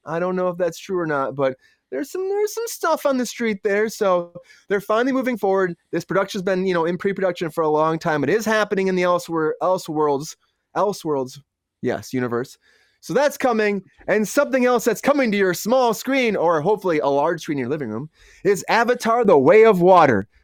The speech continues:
That's right. It is coming out now to your local on-demand and digital streaming devices,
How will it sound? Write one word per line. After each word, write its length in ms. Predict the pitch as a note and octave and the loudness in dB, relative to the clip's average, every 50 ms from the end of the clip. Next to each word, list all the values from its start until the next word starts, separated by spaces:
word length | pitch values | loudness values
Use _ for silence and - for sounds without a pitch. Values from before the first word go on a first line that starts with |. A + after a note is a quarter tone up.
| _ _ _ | _ _ _
That's 300 | - D3+ E3+ E3 - - | -2 -2 -2 -2 -2 -2
right. 240 | F#3 G3 F#3 F3 - - | 0 0 2 0 0 0
It 120 | E3+ G3 | 0 0
is 160 | F3+ D3 - | 0 -2 -4
coming 360 | - - - G#3 A3 A#3+ A3+ | -6 -4 -4 -2 -2 -2 0
out 280 | A3 A3 A3+ A3+ G3 G3+ | 0 0 0 0 0 0
now 400 | G#3 G3+ G3+ A3 A#3 A#3+ B3 A#3+ | 0 0 0 0 0 0 0 -2
to 180 | - - - F3+ | -4 -6 -6 -4
your 400 | E3 E3 D#3+ D#3 D3+ C#3+ C#3+ C3+ | -2 -2 0 0 0 2 2 2
local 480 | B2+ D3 G#3+ A#3 A#3 A#3 C4 B3 A3 - | 2 2 2 2 2 2 0 0 0 0
on-demand 920 | - G#3+ A#3 A#3 G#3 E3 C3+ C3 C#3 G#3 B3 B3 A#3+ A#3 A#3 A3 G3 - _ _ _ _ - | 0 0 0 -2 -2 -4 -4 -4 -2 0 0 2 2 2 0 -2 -2 -6 _ _ _ _ -4
and 320 | D#3+ - G#3+ G#3 F3 - - _ _ _ _ - | -2 -2 0 -2 -2 -6 -8 _ _ _ _ -4
digital 360 | A#3+ C4 G#3 A3+ A3+ A3+ G#3+ | -2 0 0 0 0 0 0
streaming 340 | - - A#3 A3+ A3 A3+ G#3+ | 0 0 0 0 0 0 0
devices, 800 | G3 E3 G3 A3+ A3+ A3 - - A3+ A3+ G#3 G#3 G3+ G3 - | 0 0 0 0 0 0 0 -2 -2 0 0 0 0 -4 -8